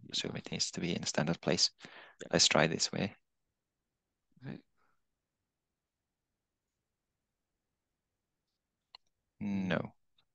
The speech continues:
Speaker 2: Uh, need version. So.
Speaker 1: Okay. So version is not defined anywhere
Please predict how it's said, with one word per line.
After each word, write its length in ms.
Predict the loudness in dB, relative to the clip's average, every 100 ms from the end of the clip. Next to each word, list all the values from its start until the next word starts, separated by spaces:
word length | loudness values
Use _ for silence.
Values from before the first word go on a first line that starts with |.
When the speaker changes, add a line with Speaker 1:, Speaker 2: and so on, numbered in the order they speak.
| _ 0
Speaker 2:
Uh, 240 | 4 4 2
need 240 | 0 -2
version. 500 | 0 0 0 -4 -10 -16 _ _ _ _ _ _ _ -20 -20 _ _ -4
So. 260 | 0 2 6
Speaker 1:
Okay. 500 | 6 8 6 6 0 -6 -20 -20 _ _ _ _ _ _ _ 4
So 340 | 10 10 10
version 440 | 10 10 10 6
is 140 | 4 4
not 160 | 0
defined 320 | -2 0 2 2
anywhere 440 | 0 0 0